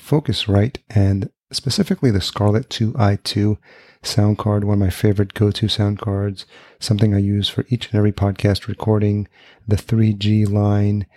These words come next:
is a go-to for all new podcasters.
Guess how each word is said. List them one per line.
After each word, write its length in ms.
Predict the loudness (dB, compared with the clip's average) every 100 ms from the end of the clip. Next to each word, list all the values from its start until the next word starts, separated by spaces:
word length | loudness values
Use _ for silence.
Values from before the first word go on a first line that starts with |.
| -20 _ _
is 600 | 0 2 2 0 -2 -8 -16 _ _
a 80 | -2
go-to 500 | 2 2 2 0 -2
for 180 | -2 -4
all 220 | -2 -2
new 200 | 0 -2
podcasters. 880 | -2 -4 -2 -2 -2 -2 -2 -2 -4